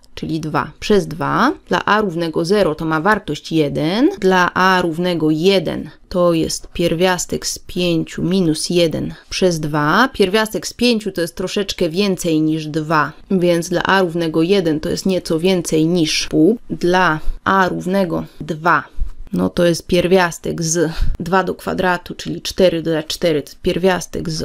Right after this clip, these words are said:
ośmiu minus dwa przez dwa, czyli pierwiastek z dwóch minus jeden, czyli to jest około czterech dziesiątych, czyli to jest już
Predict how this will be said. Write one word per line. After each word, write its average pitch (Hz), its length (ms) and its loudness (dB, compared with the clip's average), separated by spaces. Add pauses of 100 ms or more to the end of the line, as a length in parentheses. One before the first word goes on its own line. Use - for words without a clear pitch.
ośmiu 170 560 0 (520)
minus 175 680 2 (520)
dwa 175 420 -6
przez 175 340 -10
dwa, 160 640 -2
czyli 196 240 2
pierwiastek - 480 -8
z 175 40 -8
dwóch 196 360 0
minus 160 460 0
jeden, 165 420 0
czyli 165 260 -2
to 175 200 4
jest - 440 -2 (380)
około 160 600 0 (580)
czterech 175 460 2
dziesiątych, - 760 -6
czyli 180 220 -4
to - 160 -2
jest 165 220 -4
już - 280 -8